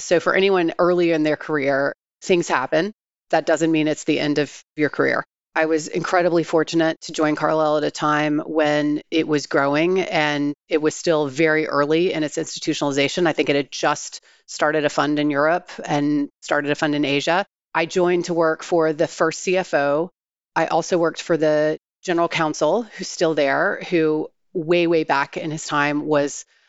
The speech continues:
a tax lawyer. So that was excellent for me. I learned a lot from him. And then I worked for the head of equity programs, which meant that I got to really work on the programs that the firm put in place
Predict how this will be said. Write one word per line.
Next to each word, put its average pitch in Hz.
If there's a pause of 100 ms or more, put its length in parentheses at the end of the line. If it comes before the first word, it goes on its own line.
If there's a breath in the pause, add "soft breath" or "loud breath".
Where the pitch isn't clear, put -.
(100)
a -
tax -
lawyer. 147
So 143
that 147
was 151 (140)
excellent 165
for 151
me. 143
I 143
learned 147
a 170
lot 151
from 160
him. 147
And 160
then 156 (280)
I 170
worked 175
for 180
the 165
head 160
of 147
equity 175
programs, 139 (280)
which 165
meant 160
that 156
I 156
got 175
to 160 (240)
really 190
work 175
on 175
the 160
programs 160
that 156
the 165
firm 156
put 160
in 151
place 147